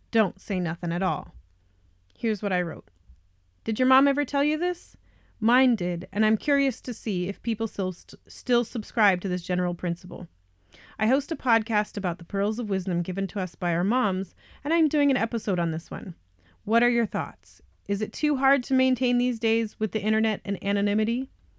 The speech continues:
Please comment below. Thank you." I never know what I'm going to get when I ask a question to strangers on the internet,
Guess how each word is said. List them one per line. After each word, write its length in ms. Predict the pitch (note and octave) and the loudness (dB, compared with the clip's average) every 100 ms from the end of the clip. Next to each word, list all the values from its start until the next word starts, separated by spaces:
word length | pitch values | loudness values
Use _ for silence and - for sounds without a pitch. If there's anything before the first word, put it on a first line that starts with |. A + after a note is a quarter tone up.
| _ _ | _ _
Please 300 | - C#4+ C#4+ | 0 4 4
comment 360 | - A#3+ A#3 G#3+ | 2 2 2 2
below. 480 | G3+ G3+ F3 - F3 _ _ - | 0 2 0 -2 -10 _ _ -4
Thank 260 | G3 F3+ | -2 -2
you." 200 | - F3+ - _ _ _ _ _ _ _ _ _ _ _ _ _ _ | -8 -12 -14 _ _ _ _ _ _ _ _ _ _ _ _ _ _
I 120 | - | 2
never 360 | C#4+ F#4 G4+ G#4+ | 4 6 6 6
know 300 | D4+ A#3+ A#3 | 8 8 6
what 240 | A#3 A3+ | 4 4
I'm 140 | A3+ A#3 | 4 4
going 220 | G#3+ G#3+ | 2 0
to 100 | G#3+ | -2
get 360 | F#3 F#3+ E3+ - | -2 -2 -2 -2
when 140 | F#3+ | 0
I 80 | G3 | 0
ask 380 | - G3+ - A#3+ | 0 -2 -2 -4
a 40 | |
question 500 | - G3+ - - G#3+ | -2 -4 -6 0 0
to 100 | G#3 | 0
strangers 540 | G3 G3+ F#3+ F#3 F3+ F3+ | -2 -2 0 0 -2 -2
on 160 | F#3 | -2
the 120 | F#3+ | -2
internet, 340 | E3 F3+ E3 | -2 -2 -2